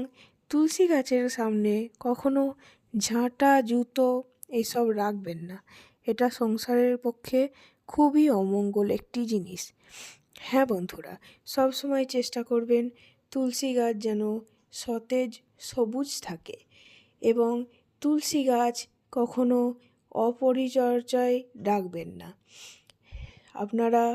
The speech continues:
সুস্থ থাকুন, ভালো থাকুন, এবং এরকম নানা অজানা তথ্য জানতে আমার চ্যানেলটি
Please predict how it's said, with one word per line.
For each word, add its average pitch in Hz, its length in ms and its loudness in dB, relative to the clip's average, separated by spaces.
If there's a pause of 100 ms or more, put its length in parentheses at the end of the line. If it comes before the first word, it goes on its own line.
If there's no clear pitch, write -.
(160)
সুস্থ - 420 -6
থাকুন, 254 440 0 (500)
ভালো 214 260 2
থাকুন, 240 420 0 (340)
এবং 202 300 0 (500)
এরকম 233 500 2 (360)
নানা 254 460 0
অজানা 226 400 2
তথ্য 226 380 -6
জানতে 220 400 0 (580)
আমার 226 340 0
চ্যানেলটি 226 640 0